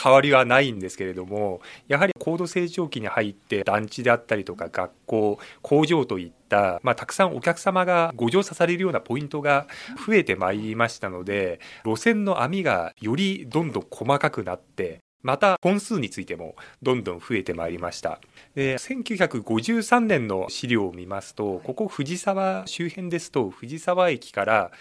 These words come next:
横浜駅行きのバスであったりとか、藤沢から平塚に行くバスっていうのが、だいたい十五分に一本間隔で運行をしていた記録がございます。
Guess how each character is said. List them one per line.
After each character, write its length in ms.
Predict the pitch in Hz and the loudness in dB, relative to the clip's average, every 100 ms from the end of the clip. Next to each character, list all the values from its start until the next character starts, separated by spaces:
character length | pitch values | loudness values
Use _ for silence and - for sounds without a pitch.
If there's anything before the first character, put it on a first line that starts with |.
| - _ | -20 _
横 260 | 110 117 190 | -4 2 2
浜 300 | 190 180 170 | 2 2 0
駅 300 | 160 - 156 | -2 -4 -6
行 100 | 139 | -4
き 120 | 139 | -2
の 340 | 135 120 - 123 | 2 2 -2 -4
バ 140 | 110 113 | -4 -4
ス 120 | 101 | -6
で 120 | 87 | -10
あ 20 | |
っ 40 | 85 | -10
た 140 | 87 | -14
り 120 | 85 | -14
と 100 | 87 | -12
か、 300 | 87 90 85 - - | -10 -10 -10 -18 -20
藤 260 | - 110 135 | -16 -12 -4
沢 260 | 147 143 139 | 2 2 2
か 140 | 135 | 2
ら 240 | 147 175 | 2 0
平 320 | 165 - 135 135 | -2 -2 0 0
塚 240 | - 135 - 120 | 0 -2 -2 -6
に 180 | 113 | -4
行 100 | 107 | -4
く 340 | - 104 95 - | -2 -2 -4 -2
バ 140 | 104 - | -2 -2
ス 140 | 98 | -8
っ 20 | |
て 240 | - - 95 | -14 -10 -10
い 60 | |
う 20 | |
の 120 | 90 87 | -8 -2
が、 300 | 98 92 - - - | 0 0 -4 -18 -6
だ 140 | 131 180 | 0 2
い 60 | |
た 80 | 202 | 0
い 20 | - - | -8 -2
十 220 | 131 240 | 0 2
五 120 | 262 | 2
分 180 | 208 135 | 2 0
に 140 | 95 | -2
一 180 | 85 - | -4 -6
本 300 | - 240 220 | -4 -2 0
間 220 | - 226 | 2 2
隔 200 | 117 92 | 0 0
で 240 | 90 82 85 | -2 -2 -4
運 300 | 101 101 101 | -4 -4 -6
行 500 | 101 - 98 95 117 | -6 -2 0 4 4
を 100 | 135 | 4
し 120 | - | 0
て 80 | - | -4
い 60 | 95 | -2
た 280 | 82 80 - | -4 -6 -12
記 140 | - 95 | -8 -6
録 240 | 92 107 | -2 0
が 160 | 170 156 | 2 0
ご 120 | 87 | -4
ざ 160 | 85 | -12
い 60 | 82 | -14
ま 180 | 80 - | -18 -20
す。 160 | - | -20